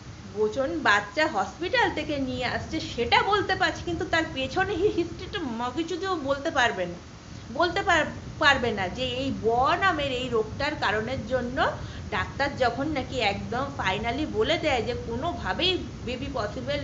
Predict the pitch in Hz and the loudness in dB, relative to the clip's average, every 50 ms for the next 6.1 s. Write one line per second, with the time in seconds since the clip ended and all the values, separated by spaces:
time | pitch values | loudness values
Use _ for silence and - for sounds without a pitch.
0 | 294 349 415 403 - - 208 202 202 - 294 349 370 - 330 330 320 - 370 330 | 0 0 0 0 -2 -2 -2 -2 -2 -2 -4 -4 -4 -4 -4 -4 -4 -2 -4 -2
1 | 269 247 - - 269 294 - - 277 240 233 - 233 233 233 254 - - - 240 | -2 0 0 -2 -2 -4 -6 -6 -6 -6 -4 -2 -2 0 0 0 -2 -2 -4 -4
2 | 233 233 220 214 196 185 - - 196 185 170 - 170 156 151 - - - - - | -4 -2 -2 -2 -4 -4 -4 -6 -8 -8 -6 -8 -8 -8 -10 -10 -10 -10 -10 -10
3 | - - - - - - - - - - - - - - - - - - - - | -10 -10 -10 -10 -10 -10 -10 -10 -10 -10 -10 -10 -10 -10 -10 -10 -10 -10 -6 -6
4 | 208 196 196 240 294 - - 453 403 254 180 - - - - - 247 254 262 302 | -6 -4 -2 -2 0 0 2 2 2 2 0 -2 -6 -8 -8 -6 -6 -4 -2 -2
5 | 277 - - - 214 233 240 254 277 220 - 165 196 226 254 247 - - 320 320 | -2 -2 -2 -2 -4 -4 -4 -2 -2 -2 0 -2 -2 -2 -2 -4 -2 -2 -2 -2
6 | 349 339 | 0 0